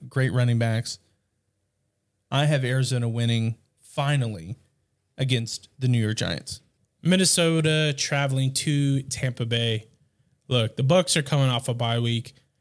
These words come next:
Speaker 2: Tom Brady is fourteen and four off a bye week in his career.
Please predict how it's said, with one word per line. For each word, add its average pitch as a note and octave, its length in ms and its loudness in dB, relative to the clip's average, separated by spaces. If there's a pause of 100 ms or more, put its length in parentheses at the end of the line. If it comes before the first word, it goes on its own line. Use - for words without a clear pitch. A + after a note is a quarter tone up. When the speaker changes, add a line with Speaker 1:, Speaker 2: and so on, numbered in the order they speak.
(220)
Speaker 2:
Tom F3 280 4
Brady C#3 520 2
is C#3 140 -2
fourteen E3 520 -2
and D#3 160 2
four C3+ 300 2
off C3 200 -2
a C3+ 40 2
bye B2 220 0
week B2 220 0
in A#2 80 -2
his A2 120 -2
career. B2 640 0